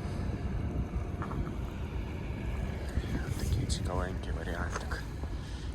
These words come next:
є. Ось такий вигляд має. Ось. Далі йдемо, дивимося, що б ще такого цікавого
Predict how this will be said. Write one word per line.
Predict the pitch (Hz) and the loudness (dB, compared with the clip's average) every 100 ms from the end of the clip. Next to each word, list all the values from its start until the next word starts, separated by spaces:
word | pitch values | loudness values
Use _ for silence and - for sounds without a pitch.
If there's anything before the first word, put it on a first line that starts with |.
| - - - | -4 -4 -2
є. | 110 - - - - - - - - - - - - - - - - - - - - - - - - - - - | -2 0 -2 0 0 0 -2 -2 -4 -2 -4 -2 -2 -2 -2 -2 -2 -2 -2 -4 -4 -2 -2 0 -2 0 0 2
Ось | - | 2
такий | - - - 92 | 0 0 2 4
вигляд | 92 98 - 85 - | 4 2 2 2 2
має. | 85 90 - - - - - - - - - - - - - - - - - - - - - | 2 2 2 0 0 0 4 4 4 0 -2 -4 -6 -6 -6 -4 -4 -2 -2 -2 -2 -2 0
Ось. | - - - - 117 | 0 -2 -4 -4 -2
Далі | 123 117 | -2 -2
йдемо, | 101 120 123 101 - - - | 0 0 2 0 -2 -4 -4
дивимося, | 117 110 98 101 101 - | -2 -4 -4 -6 -4 -4
що | 110 | -4
б | |
ще | - 107 | -4 -4
такого | 101 113 101 101 98 | -2 0 0 -2 -4
цікавого | - 113 107 | -4 0 0